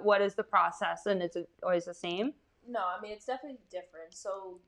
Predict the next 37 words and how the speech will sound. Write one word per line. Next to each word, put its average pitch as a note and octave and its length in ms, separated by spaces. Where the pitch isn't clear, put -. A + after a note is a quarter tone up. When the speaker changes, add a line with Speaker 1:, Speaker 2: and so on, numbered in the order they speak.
Speaker 2:
sometimes G3+ 540
they'll F#3 340
give F#3+ 200
me, F3+ 340
you F#3+ 60
know, E3 260
beats F#3+ 280
that G3+ 100
they F#3 80
have F3 280
or E3+ 140
music F#3 240
that F#3 140
they've F3+ 200
made, F3+ 200
and F3+ 60
they'll E3+ 100
be F3+ 120
like, F3+ 160
"Okay, G3+ 120
do F#3 160
you - 40
like E3+ 220
this?" C4+ 500
And G3 120
then F#3 140
maybe F3+ 260
I'll E3 120
write E3+ 260
to F#3 120
it, E3+ 120
come F3 120
up - 80
with E3+ 100
a F3 60
melody, F3+ 400
or F#3 380